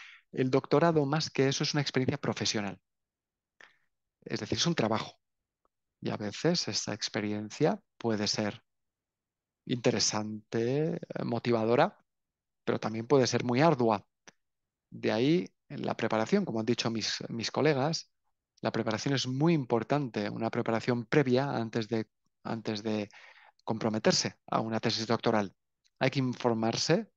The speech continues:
previamente sobre los laboratorios, las financiaciones, los recursos, todo lo que pueda ser útil.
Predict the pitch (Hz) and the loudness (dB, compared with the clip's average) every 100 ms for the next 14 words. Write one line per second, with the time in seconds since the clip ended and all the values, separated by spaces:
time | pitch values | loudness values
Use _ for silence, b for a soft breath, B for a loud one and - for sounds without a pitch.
0 | - 127 117 101 104 104 185 _ _ _ | 0 2 2 -2 -4 -2 -4 _ _ _
1 | _ _ _ _ _ _ _ - - 117 | _ _ _ _ _ _ _ -16 -4 -2
2 | 107 101 101 101 - 127 143 147 - _ | -2 -4 -2 -2 0 2 4 2 -2 _
3 | _ _ - 113 120 110 - 101 131 123 | _ _ -8 -6 -4 -4 -2 0 2 2
4 | 131 - _ _ - - - 147 - 131 | 0 -4 _ _ -2 -2 -2 0 0 0
5 | - _ _ _ _ _ _ _ _ _ | -4 _ _ _ _ _ _ _ _ _
6 | _ _ _ _ - 131 131 123 127 120 | _ _ _ _ 0 2 4 0 2 2
7 | 110 117 143 135 165 | 4 0 2 -2 -4